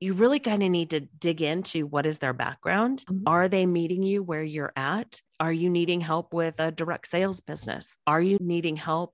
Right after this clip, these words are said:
Speaker 1: because you are an entrepreneur? Are you needing help because you have a small business? Or are you a C E O, C F O, any of C-suite,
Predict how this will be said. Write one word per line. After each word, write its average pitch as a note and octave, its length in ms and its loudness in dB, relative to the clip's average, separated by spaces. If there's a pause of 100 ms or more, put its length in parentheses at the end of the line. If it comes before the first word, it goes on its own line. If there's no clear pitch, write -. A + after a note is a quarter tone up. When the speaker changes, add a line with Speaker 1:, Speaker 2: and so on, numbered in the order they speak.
(120)
Speaker 1:
because D#3 420 -4
you D#3 120 -4
are D3+ 120 0
an D3 160 -2
entrepreneur? D3 760 -2 (140)
Are D#3 160 6
you F#3+ 160 4
needing F3 320 2
help D3+ 560 -4
because D#3 400 -4
you D3+ 120 -2
have D3+ 180 -4
a C#3+ 100 -2
small C3+ 380 -2
business? - 580 -6 (180)
Or D#3 680 2
are D3+ 260 0
you D#3 580 -2
a D3+ 640 -2
C D3+ 440 -4
E - 100 -4
O, D3 300 2
C D3+ 340 -2
F C#3+ 200 -4
O, C#3 480 0
any E3 220 2
of D#3 100 0
C-suite, D#3+ 1000 -2